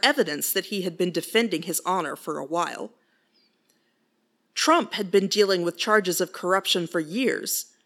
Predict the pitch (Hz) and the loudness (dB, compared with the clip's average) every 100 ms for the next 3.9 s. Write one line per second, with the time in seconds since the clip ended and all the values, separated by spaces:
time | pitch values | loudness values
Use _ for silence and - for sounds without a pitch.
0 | _ _ _ _ _ _ _ _ - 262 | _ _ _ _ _ _ _ _ 0 2
1 | 302 254 240 208 220 285 196 180 - 240 | 4 4 4 4 4 4 2 -2 2 2
2 | - 160 - 170 151 156 - 165 - 262 | 2 -2 -2 -2 -4 -6 -4 -2 0 0
3 | 254 180 147 151 - 220 - - - | 0 0 -2 -4 0 0 2 -2 -4